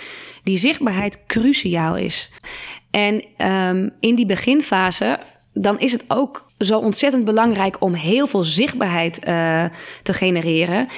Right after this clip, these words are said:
om issue owner te worden op jouw core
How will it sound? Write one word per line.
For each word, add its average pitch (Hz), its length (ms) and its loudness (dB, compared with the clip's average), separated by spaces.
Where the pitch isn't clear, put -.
om 247 280 2
issue 302 380 0
owner 226 260 2
te 196 120 -2
worden 190 400 2
op 226 220 2
jouw 185 540 2
core 262 540 4